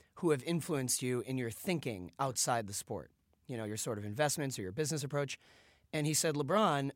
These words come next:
which I didn't necessarily expect since there's the rivalry and the, and the Warriors and LeBron, and, but he gave him full credit, and he said he is really, that is, Draymond Green said, "LeBron has really opened the door for the rest of us to do things like this." And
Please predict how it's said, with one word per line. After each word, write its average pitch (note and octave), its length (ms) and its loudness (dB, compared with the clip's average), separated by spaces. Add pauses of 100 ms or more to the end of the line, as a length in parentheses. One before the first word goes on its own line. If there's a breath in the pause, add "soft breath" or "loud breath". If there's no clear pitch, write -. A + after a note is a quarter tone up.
which D3+ 240 -2
I D#3+ 80 4
didn't D#3 180 2
necessarily D#3+ 520 2
expect C3 380 0
since C3 200 0
there's A#2 360 0
the A#2 100 -6
rivalry D3+ 580 2
and A2+ 140 -2
the, G#2+ 200 -6
and G#2+ 120 -8
the G#2 60 -6
Warriors B2 520 -2
and A2 160 -4
LeBron, A#2+ 460 0
and, G2+ 180 -6 (640 loud breath)
but C3 140 -2
he C3+ 120 0
gave C#3 120 2
him B2 100 0
full C#3+ 160 -2
credit, D3+ 320 0
and C3 100 -2
he C3+ 80 0
said B2+ 180 0
he F3+ 200 -2
is C#3+ 160 -2
really, C#3 420 0 (400 soft breath)
that C#3 120 0
is, B2+ 100 0
Draymond D3+ 300 0
Green D3+ 220 0
said, A#2+ 360 0
"LeBron C3+ 280 2
has C#3+ 120 0
really C3 240 0
opened C#3+ 300 2
the C3 60 0
door C3+ 320 0
for B2+ 120 -8
the A2+ 80 -2
rest B2+ 300 2
of A2+ 60 -4
us D2+ 240 -10
to - 120 -10
do G2+ 140 -4
things F2 220 -8
like E2+ 120 -8
this." - 240 -10 (560 loud breath)
And D3 280 0